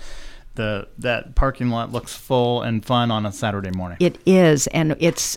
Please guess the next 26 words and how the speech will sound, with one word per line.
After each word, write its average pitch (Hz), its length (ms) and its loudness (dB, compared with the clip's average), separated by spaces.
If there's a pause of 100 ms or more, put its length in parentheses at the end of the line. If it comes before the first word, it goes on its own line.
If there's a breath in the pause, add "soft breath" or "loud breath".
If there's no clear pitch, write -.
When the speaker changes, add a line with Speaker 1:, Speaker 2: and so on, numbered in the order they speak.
Speaker 2:
um, 156 320 0 (120)
our, 202 240 6 (260)
I 170 80 4
wanna 196 240 6
emphasize, 156 760 2
our 175 440 6
farmers 185 380 6
market 151 300 0
is 160 140 -2
all 156 300 4
actual 151 460 0
farmers 143 540 2
and 156 180 -4
growers 151 460 0
and 147 180 -2
producers. 151 640 -4
We're 160 160 2
one 160 180 2
of 147 120 0
the 147 80 -2
few 175 460 0
farmers 165 440 2
markets 143 540 -2
anywhere 139 560 0 (760 loud breath)
that 160 220 2
limits, 180 680 2